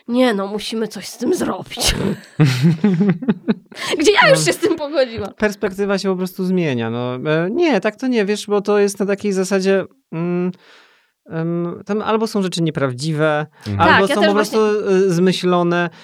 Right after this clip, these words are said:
Speaker 2: Em, wiesz, em, em, akurat to jest, to jest fajne,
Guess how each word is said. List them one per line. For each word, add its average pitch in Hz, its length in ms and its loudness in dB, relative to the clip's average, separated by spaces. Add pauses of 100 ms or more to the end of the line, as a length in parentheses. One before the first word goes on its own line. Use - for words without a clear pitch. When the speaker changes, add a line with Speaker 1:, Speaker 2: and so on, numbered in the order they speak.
(240)
Speaker 2:
Em, 165 840 2 (100)
wiesz, 160 280 0
em, 165 380 -2
em, 170 260 2
akurat 196 320 2
to 190 60 0
jest, 180 260 -4 (200)
to 180 80 0
jest 170 200 -2
fajne, 165 440 0